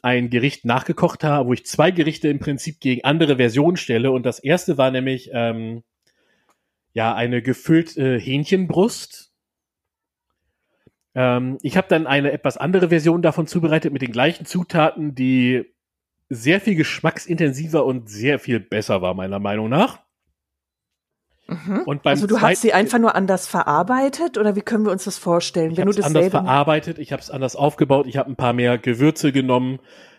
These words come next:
Speaker 1: Grundsätzlich, aber ich glaub, das waren nur zwei oder drei Gewürze mehr. Ansonsten hab ich mich fast gleich an das Rezept gehalten.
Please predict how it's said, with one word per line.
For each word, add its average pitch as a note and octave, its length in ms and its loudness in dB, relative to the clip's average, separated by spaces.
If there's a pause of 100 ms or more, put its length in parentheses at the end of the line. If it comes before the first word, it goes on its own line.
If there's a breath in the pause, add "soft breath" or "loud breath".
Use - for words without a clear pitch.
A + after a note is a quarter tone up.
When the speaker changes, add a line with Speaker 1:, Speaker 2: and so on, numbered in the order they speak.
(240 loud breath)
Speaker 1:
Grundsätzlich, D3 640 2
aber B2 120 2
ich - 120 -6
glaub, G#2+ 220 -4
das - 140 -12
waren A2+ 140 0
nur A2 120 0
zwei A#2 280 0
oder A#2 180 2
drei A2+ 240 4
Gewürze A#2 440 0
mehr. A#2 160 0
Ansonsten A#2+ 400 0
hab A#2 80 2
ich A#2 100 -6
mich - 220 -8
fast - 400 -2 (100)
gleich A#2+ 340 2
an A#2+ 80 0
das A2+ 160 0
Rezept B2+ 340 -2
gehalten. A#2+ 480 2